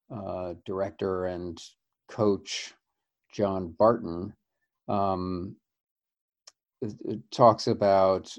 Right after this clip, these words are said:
talks about it really in every age, particularly about Shakespeare. He talks about the taste that we have varying, and, but,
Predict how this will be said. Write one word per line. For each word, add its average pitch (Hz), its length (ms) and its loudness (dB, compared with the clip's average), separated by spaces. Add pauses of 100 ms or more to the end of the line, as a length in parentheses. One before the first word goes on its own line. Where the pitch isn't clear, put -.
(140)
talks 120 280 4
about 107 200 4
it 107 140 -4
really 113 400 -4
in 95 100 -8
every 107 360 -4
age, 98 340 -6
particularly 135 380 -4
about 95 180 0
Shakespeare. 131 460 -2
He 107 100 -10
talks 101 380 -8
about 95 440 -8 (640)
the 107 240 -10
taste - 840 -8
that 110 200 -8
we 101 180 -10
have 95 500 -4
varying, 92 960 -6
and, 95 260 -16
but, 101 100 -8